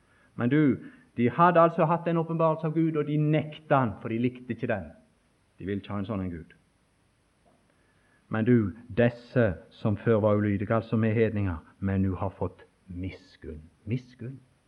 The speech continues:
Det er ikke bare at du har fått litt nåde, altså, men miskunn. Og det er et sterkt ord brukt her. Hvis du ser i det femtende kapittel,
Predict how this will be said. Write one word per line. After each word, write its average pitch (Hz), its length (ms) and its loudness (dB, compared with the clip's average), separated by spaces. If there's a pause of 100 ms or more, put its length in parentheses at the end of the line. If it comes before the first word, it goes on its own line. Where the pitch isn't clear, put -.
(560)
Det 127 80 -8
er 127 60 -8
ikke 151 100 -6
bare 165 160 -2
at 170 80 -12
du 170 60 -2
har 170 80 -8
fått 175 180 -4
litt 180 160 -2
nåde, 196 280 2
altså, 175 280 -4
men 127 240 -6 (140)
miskunn. 220 720 4 (400)
Og 120 120 2
det 165 80 4
er 185 360 4
et - 160 -10
sterkt 196 400 4
ord 202 160 6
brukt 202 180 2
her. 202 220 2 (420)
Hvis 139 140 -4
du 190 60 -2
ser 196 260 4
i 196 80 2
det 196 80 -4
femtende 208 360 4
kapittel, 202 500 0